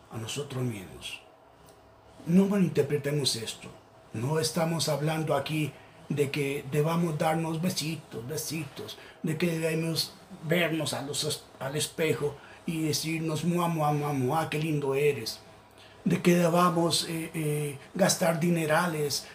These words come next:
en ropa de, de lujo, de marca y demás para vernos lindos,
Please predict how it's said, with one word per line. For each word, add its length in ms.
en 300
ropa 340
de, 440
de 240
lujo, 420
de 80
marca 380
y 20
demás 220
para 260
vernos 400
lindos, 540